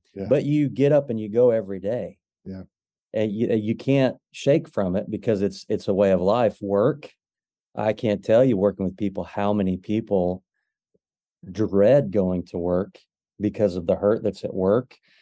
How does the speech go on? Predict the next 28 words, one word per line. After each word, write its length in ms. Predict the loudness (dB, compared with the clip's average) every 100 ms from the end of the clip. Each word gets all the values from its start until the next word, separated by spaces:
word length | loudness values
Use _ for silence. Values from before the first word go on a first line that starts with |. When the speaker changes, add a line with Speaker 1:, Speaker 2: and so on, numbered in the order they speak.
| _
Speaker 2:
But 160 | 0 2
I 80 | 2
don't 160 | 0 0
think 220 | 0 0
you 80 | -2
can 220 | -2 -2
use 500 | 0 0 -2 -6 -16 _
hurt 280 | -2 0 0 0
as 180 | 0
an 100 | 0
excuse 540 | -4 -6 -8 -2 -2 -4
for 220 | -4 -2
involvement 720 | 0 2 2 2 0 -2 -4 -4
in 200 | -2 -2
the 80 |
body. 540 | 0 0 2 0 -2 -6 _ _ _ _ _ _ _
Paul 300 | 2 2 2
talked 320 | 2 0 0
about 340 | -2 -2 -4
finding 600 | -6 -2 0 0 0 -2
your 120 | -2 -4
place 760 | -4 2 2 2 -2 -14 -20 _ -4
in 400 | 0 2 0 0
the 100 | 0
body. 480 | 2 2 0 -2 -6 _ _ _ _ -4
And, 340 | 0 2 0
you 100 | 0
know, 300 | 2 2 0